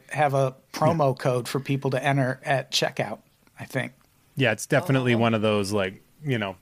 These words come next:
Speaker 2: the Jonah Hill gif of him doing, like, the, "Nah, nah, now's not the"
Speaker 1: Yeah.
Speaker 3: It felt,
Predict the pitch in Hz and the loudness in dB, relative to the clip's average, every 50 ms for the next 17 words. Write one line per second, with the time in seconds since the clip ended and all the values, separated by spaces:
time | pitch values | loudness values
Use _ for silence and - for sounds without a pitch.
0 | _ - 127 110 107 135 123 117 107 101 90 101 113 113 107 104 98 92 - - | _ -6 -4 -2 0 0 0 0 -2 -2 -2 0 2 2 2 2 0 -4 -6 -14
1 | _ _ _ _ _ - 117 - 123 107 95 - - 104 90 104 110 104 92 110 | _ _ _ _ _ -14 -4 -2 -2 -2 -2 -4 -8 -10 -6 -6 -4 -4 -4 -4
2 | 104 98 95 95 92 87 - 98 95 110 110 101 92 90 87 90 92 - 104 104 | -6 -6 -6 -8 -8 -8 -10 -10 -10 -8 -6 -6 -4 -4 -6 -8 -10 -10 -8 -6
3 | 101 98 90 95 95 90 - - 95 87 - - _ _ _ _ - 131 131 127 | -6 -6 -6 -6 -10 -10 -6 -6 -8 -8 -8 -14 _ _ _ _ -2 0 0 0
4 | 107 - - - 269 262 - 294 277 277 302 294 - - | 0 -2 -2 0 0 0 2 2 4 4 2 0 -4 -12